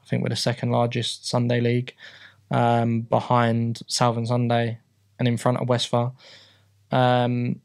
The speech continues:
we've got a responsibility locally. Like, I, I wanna st-, I wanna s-, talking to the committee at the minute about doing some bursary stuff where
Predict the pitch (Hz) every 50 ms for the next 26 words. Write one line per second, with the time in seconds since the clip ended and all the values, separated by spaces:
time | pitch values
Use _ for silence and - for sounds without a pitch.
0 | _ _ _ _ _ _ 139 135 131 165 156 147 143 - - 151 143 143 - 135
1 | 135 147 151 143 139 131 127 131 139 139 135 - 127 120 113 110 110 117 117 -
2 | 139 135 127 - - 135 131 131 131 127 113 - - _ - - _ - - -
3 | _ - 147 143 139 131 127 120 - - - - _ _ _ _ _ _ _ _
4 | _ _ _ _ _ _ - - - 139 127 131 123 - 127 127 - 127 131 135
5 | 131 131 127 127 - 135 135 135 135 120 - 127 127 120 - - 139 139 135 127
6 | 131 127 120 127 143 143 139 131 - 135 127 123 120 - - 131 117 110 - -
7 | 127 123 120 120 120 117